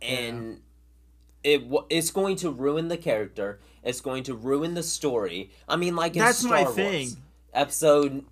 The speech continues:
Speaker 1: nine, when they brought back Palpatine, George Lucas stated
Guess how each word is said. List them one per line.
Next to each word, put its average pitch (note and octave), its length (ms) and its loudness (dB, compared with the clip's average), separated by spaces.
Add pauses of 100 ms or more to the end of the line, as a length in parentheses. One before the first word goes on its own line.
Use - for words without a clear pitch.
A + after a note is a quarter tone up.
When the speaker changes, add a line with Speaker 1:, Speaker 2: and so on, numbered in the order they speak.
Speaker 1:
nine, C#3+ 360 2
when B2+ 100 -6
they A#2+ 100 0
brought C#3+ 340 4
back C3+ 340 2
Palpatine, D#3+ 520 -2 (200)
George E3+ 280 2
Lucas D#3 360 -2
stated E3+ 320 -4